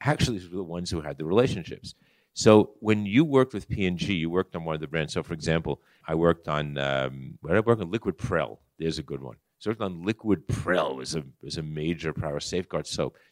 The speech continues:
two major products in the day. You worked with the brand manager.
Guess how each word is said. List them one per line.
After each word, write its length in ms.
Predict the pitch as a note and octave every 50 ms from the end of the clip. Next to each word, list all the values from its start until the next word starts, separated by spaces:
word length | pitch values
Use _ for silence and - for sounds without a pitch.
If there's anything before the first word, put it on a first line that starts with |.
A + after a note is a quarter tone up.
| _ _
two 160 | - B2+ B2
major 720 | A#2+ G#2+ G2 F#2 F#2 F#2+ G2 F#2 - F#2 F2 E2 D#2+ - _ _ _ _ _
products 560 | _ - - E2+ F2+ F2+ D#2+ D2 C#2 - - -
in 140 | - E2 D#2
the 60 | D2+
day. 300 | C#2+ C2 D2 C#2+ A#1+ - _ _ _ _ _ _ _ _ _ _
You 240 | - F2 F#2 C3+ G#3
worked 420 | G#3 D#3+ A2+ A2+ C3 C3+ C3 -
with 120 | - G2+ -
the 80 | -
brand 340 | D2+ D#2 E2 F2 E2+ D#2+ D2
manager. 460 | C#2+ B1 A1+ G1+ - - - - -